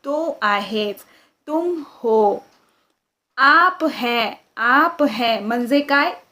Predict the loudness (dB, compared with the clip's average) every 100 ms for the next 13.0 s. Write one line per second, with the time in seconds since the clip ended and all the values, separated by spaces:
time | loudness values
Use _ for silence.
0 | -6 -2 0 0 -2 -2 -2 2 2 0
1 | -10 _ _ _ -4 -2 0 0 0 0
2 | 0 0 2 2 2 -6 _ -8 -4 0
3 | 2 2 0 -2 0 0 0 -2 -4 -14
4 | _ _ -6 -2 2 4 4 2 0 0
5 | 0 0 0 -2 -4 -10 _ _ _ _
6 | _ _ _ _ _ _ _ _ _ _
7 | _ _ _ _ 0 2 2 -2 -2 0
8 | 2 0 -4 _ _ _ -4 -2 -2 -2
9 | -2 -2 -2 -4 -4 -6 -8 0 2 2
10 | 0 -2 0 0 0 -4 -6 -14 _ _
11 | _ -2 2 2 0 -4 2 2 2 -2
12 | _ -2 -2 -2 -2 -2 -2 -4 -6